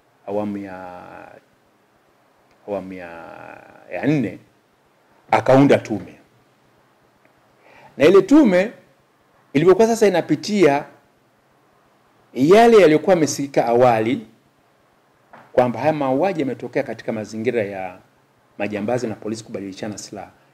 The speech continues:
ikaonekana ni tofauti na ilivyokuwa. Kwa hiyo kilichotokea, alipopata ile taarifa,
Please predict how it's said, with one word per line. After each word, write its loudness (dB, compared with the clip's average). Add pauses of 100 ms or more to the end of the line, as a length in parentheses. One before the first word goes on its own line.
(100)
ikaonekana -10
ni -12
tofauti -10
na -10
ilivyokuwa. -16 (920)
Kwa -4
hiyo -2
kilichotokea, -8 (520)
alipopata -8
ile -2
taarifa, -6